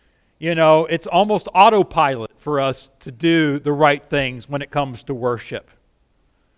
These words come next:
But the jeopardy there is that it's also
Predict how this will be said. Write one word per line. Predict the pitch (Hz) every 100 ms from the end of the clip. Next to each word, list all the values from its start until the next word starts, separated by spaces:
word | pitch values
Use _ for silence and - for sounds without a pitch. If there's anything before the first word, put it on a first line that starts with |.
| _ _ _ _ _ _ _
But | 170 -
the | 160 127 _ _
jeopardy | - 269 311 226 175 139
there | 127 135 127 127 151 -
is | 160 156
that | 160
it's | 147 147
also | 156 214 214 180